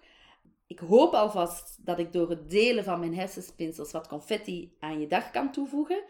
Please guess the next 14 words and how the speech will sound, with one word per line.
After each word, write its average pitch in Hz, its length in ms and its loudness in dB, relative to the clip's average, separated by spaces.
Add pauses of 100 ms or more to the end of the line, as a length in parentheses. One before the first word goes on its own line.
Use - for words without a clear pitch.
(340)
Dat 208 160 0
is 180 80 -6
het, - 420 -10
ja, 170 200 -8
misschien 156 400 -12
wel 151 100 -8
het 147 120 -10
belangrijkste 160 500 -10
doel 185 220 -10
van 170 300 -8
deze 170 220 -4
Confetti 165 480 -12
Talks. 190 500 -12 (920)
Dus - 300 -12